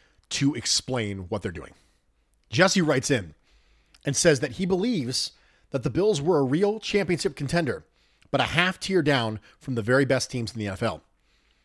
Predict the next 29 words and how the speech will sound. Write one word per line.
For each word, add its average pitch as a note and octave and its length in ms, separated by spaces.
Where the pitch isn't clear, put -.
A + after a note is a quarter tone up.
He C3+ 100
points D#3 240
out C3+ 160
that A#2 220
the G#2 80
Bills C3 240
were A2+ 120
one B2 280
and E3 100
four A2+ 440
against B2 300
what B2+ 100
he D#3+ 80
would D3 140
consider B2 280
to A#2 80
be A2 180
premier D#3 340
opponents, C#3 560
winning D3+ 200
against D#3 180
the C#3+ 80
Chiefs, - 480
but D3 100
then C#3 140
losing D3 320
to A#2 80
the A#2 80
Titans, B2 500